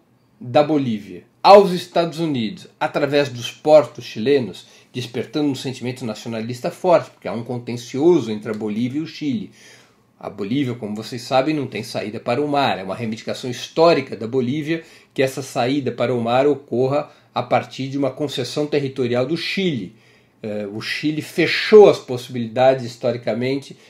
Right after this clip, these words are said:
de uma saída ao mar para a Bolívia. Então tem um contencioso forte entre a Bolívia e o Chile. Quando se descobriu o acordo de Goni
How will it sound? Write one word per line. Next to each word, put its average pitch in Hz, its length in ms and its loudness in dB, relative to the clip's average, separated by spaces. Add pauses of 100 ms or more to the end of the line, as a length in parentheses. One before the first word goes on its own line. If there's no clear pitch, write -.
(120)
de 131 80 -6
uma 135 100 0
saída 135 360 -2
ao 123 40 0
mar 117 220 -2
para 127 100 -8
a 131 40 -6
Bolívia. 135 340 -2
Então 131 240 -6
tem 151 100 -6
um 165 100 -2
contencioso 170 1400 4 (180)
forte - 720 8
entre 110 220 -8
a 107 40 -4
Bolívia 110 360 -6
e 104 40 -10
o - 20 -16
Chile. - 400 -18
Quando 220 240 0
se 214 180 -10
descobriu 214 640 -2
o 185 60 8
acordo 180 500 2
de 170 260 -6 (320)
Goni 135 440 4